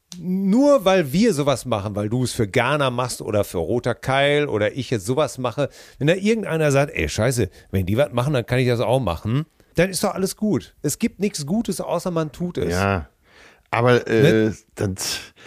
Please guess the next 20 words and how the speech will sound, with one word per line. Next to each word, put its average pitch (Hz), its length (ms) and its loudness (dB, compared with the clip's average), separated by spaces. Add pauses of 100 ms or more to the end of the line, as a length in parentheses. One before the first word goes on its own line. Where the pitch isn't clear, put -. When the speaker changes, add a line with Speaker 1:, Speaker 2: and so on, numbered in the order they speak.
(480)
Speaker 2:
ja, 85 220 -2
aber 98 100 2 (100)
bei 113 120 2
solchen 117 220 2
Zuschriften 123 440 -2
denke 98 160 0
ich, 87 80 -6
dann 98 200 -2
halt 107 180 -2
doch 95 100 -2
wenigstens 113 240 0
die 101 80 -2
Klappe. - 440 -2 (240)
<laughs> - 160 0 (260)
Speaker 1:
Ja. 156 500 4
Speaker 2:
Sorry. 82 400 0 (160)
Speaker 1:
Ey, 135 300 4 (400)
ich 170 120 4
kümmere 196 260 4
mich, 131 180 2